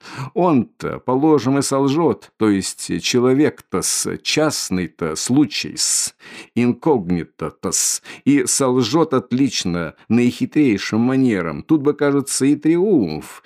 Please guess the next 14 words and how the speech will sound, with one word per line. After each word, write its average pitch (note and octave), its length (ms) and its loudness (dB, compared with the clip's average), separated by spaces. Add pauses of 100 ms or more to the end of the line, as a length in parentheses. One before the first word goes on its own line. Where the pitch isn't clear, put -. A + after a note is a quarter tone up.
и A2 100 0
наслаждайся C3+ 720 0
плодами C3 560 0
своего G2+ 460 0
остроумия, G2+ 760 -2
а G2+ 160 0
он G#2+ 160 0
хлоп – A3 480 0 (800)
да A#2 200 0
в - 80 -6
самом-то C3+ 680 0
интересном, C#3+ 840 0
в - 60 -12
самом D#3 480 2